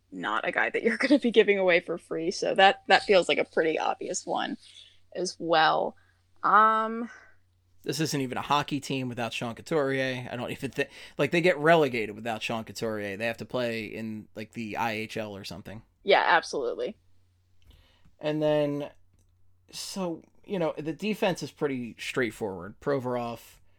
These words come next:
Speaker 2: Sanheim, Myers. Or, they all seem pretty obvious. I know some people are not big fan of Myers. I like Myers a lot. I think it'd be really stu-, actually, I keep hearing Myers' name mentioned in pretty much every trade package that comes up.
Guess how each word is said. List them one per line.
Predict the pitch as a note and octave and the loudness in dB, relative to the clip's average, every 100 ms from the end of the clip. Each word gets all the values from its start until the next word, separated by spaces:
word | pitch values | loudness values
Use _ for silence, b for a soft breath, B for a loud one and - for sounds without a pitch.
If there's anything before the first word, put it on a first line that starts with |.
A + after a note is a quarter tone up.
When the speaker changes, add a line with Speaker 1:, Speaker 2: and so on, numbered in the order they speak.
| _ _ _ - | _ _ _ -8
Speaker 2:
Sanheim, | D3 C3 B2+ A#2 A2 | -4 -4 -4 -6 -4
Myers. | A#2 A2 E2+ D2 E2 - - - - | -4 -4 -6 -10 -8 -10 -10 -18 -14
Or, | - - B2+ | -8 -6 -2
they | C#3+ | 0
all | B2+ | 0
seem | A#2 A#2+ | 0 -6
pretty | - A2 F2+ | -6 -6 -4
obvious. | F#2+ G#2 F#2+ A2 | -6 -6 -8 -6
I | A2+ | -6
know | A2+ | -4
some | A2 A2+ | -4 -6
people | A2+ A2+ A2 G#2+ | -8 -10 -8 -8
are | A2+ | -6
not | A2+ - | -6 -6
big | A2 | -6
fan | - A#2+ | -4 -4
of | A#2+ F3 | -2 2
Myers. | E3 D#3+ D#3 | 4 4 2
I | - C#3 | 2 4
like | C#3 - | 2 -2
Myers | C3 B2 B2 | -4 -4 -4
a | |
lot. | B2 A#2 A2+ A2+ b b b b | -6 -4 -6 -8 b b b b
I | A#2+ | -2
think | A#2+ A2+ | 0 -4
it'd | G#2 _ | -6 _
be | A2+ G2 - | -10 -8 -6
really | C3 G#2+ | -6 -4
stu-, | G#2+ - D3 - | -4 -4 -4 2
actually, | G#3 F#3+ D#3 | 2 4 2
I | B2+ | 0
keep | F#3+ F3+ | -2 -2
hearing | E3 B2 | -2 2
Myers' | B2 C3+ A#2+ C3 | 2 2 0 -4
name | A#2 | -4
mentioned | B2 - A#2 | -6 -6 -8
in | |
pretty | - C#3+ | -6 -6
much | A#2+ - | -6 -6
every | C3 A#2 A#2 | -6 -4 -6
trade | - C3 B2 | -2 -2 -2
package | A#2 G#2+ A2 A2 | -4 -6 -8 -10
that | A2 | -8
comes | A#2+ A2 A2+ | -8 -6 -8
up. | G#2 | -8